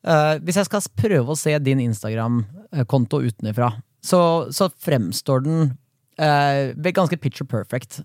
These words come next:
Eh, ikke bare deg og ting du gjør, men også livet ditt egentlig, ikke sant? Eh, du virker forelsket, vi har det så fint at, eh, og leiligheten er fin, og vi drar på turer. Ehm, hva, hvor likt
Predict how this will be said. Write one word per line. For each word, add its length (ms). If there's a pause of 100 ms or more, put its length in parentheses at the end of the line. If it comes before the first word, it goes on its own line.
Eh, 380
ikke 200
bare 220
deg 460 (100)
og 340
ting 200
du 100
gjør, 260
men 140
også 360 (480)
livet 420
ditt 180
egentlig, 400
ikke 160
sant? 320
Eh, 580
du 480
virker 300
forelsket, 480
vi 80
har 100
det 100
så 100
fint 260
at, 200
eh, 200
og 960
leiligheten 480
er 80
fin, 240
og 80
vi 80
drar 140
på 100
turer. 460 (640)
Ehm, 340 (880)
hva, 360 (440)
hvor 380 (220)
likt 480